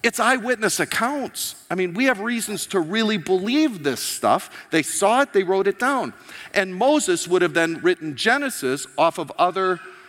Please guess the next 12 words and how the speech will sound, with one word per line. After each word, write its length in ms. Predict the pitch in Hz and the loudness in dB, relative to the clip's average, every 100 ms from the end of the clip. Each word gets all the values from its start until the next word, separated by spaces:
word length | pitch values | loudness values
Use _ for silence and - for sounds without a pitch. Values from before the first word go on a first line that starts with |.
| - | -6
historic 760 | 165 - - 160 151 143 - - - - | -4 -4 -4 0 4 2 0 -12 -20 -4
documents. 680 | 113 123 120 107 85 60 - | 2 2 0 -6 -12 -10 -2
Like, 200 | 117 107 - - - - | 0 0 -6 -20 -20 -4
people 300 | 214 185 160 | -2 0 0
did 220 | 123 170 | 0 2
write 260 | 143 135 - | 2 0 2
down 220 | 117 107 | -2 0
history, 400 | 127 - - 165 | -4 -4 -2 -2
they 100 | 131 | 0
wrote 220 | 110 110 | -2 -4
down 180 | 113 107 | -6 -8
genealogies, 880 | 117 110 110 139 139 123 135 127 - | -8 -6 -2 -2 -2 -2 -4 -4 -8